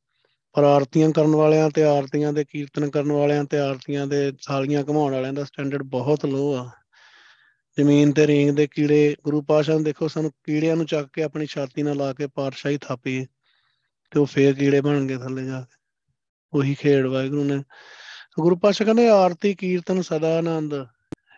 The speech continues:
ਇਹ ਪੰਡਤ ਜੀ, ਸਾਡੇ ਹਿਰਦੇ ਘਰ 'ਚ ਵਾਹਿਗੁਰੂ ਦਾ ਸਿਮਰਨ ਕਰਕੇ ਸੰਗਤ ਦੀ ਬਖਸ਼ਿਸ਼ ਨਾਲ,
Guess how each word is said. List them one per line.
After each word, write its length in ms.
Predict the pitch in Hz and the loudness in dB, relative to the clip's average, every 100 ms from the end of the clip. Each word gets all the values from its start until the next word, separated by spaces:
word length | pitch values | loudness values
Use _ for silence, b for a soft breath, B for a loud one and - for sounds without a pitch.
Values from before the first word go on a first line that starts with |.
| - | 0
ਇਹ 140 | 160 | 0
ਪੰਡਤ 280 | 156 156 160 | 2 2 2
ਜੀ, 380 | 151 160 180 196 | 0 0 0 0
ਸਾਡੇ 420 | 196 180 147 156 | 0 0 0 -2
ਹਿਰਦੇ 300 | 170 143 143 | -2 -4 -6
ਘਰ 240 | 151 170 | -4 -4
'ਚ 140 | 139 156 | -4 -6
ਵਾਹਿਗੁਰੂ 400 | 151 143 151 156 | -4 -4 -6 -6
ਦਾ 140 | 160 | -6
ਸਿਮਰਨ 380 | 143 143 139 143 | -6 -8 -6 -6
ਕਰਕੇ 520 | 151 139 - 147 170 | -4 -6 -4 -4 -4
ਸੰਗਤ 420 | 180 147 139 143 | -4 -4 -2 -4
ਦੀ 200 | 139 147 | -2 -4
ਬਖਸ਼ਿਸ਼ 420 | 143 139 - 147 156 | -2 -4 -6 -6 0
ਨਾਲ, 340 | 147 151 175 | 2 4 2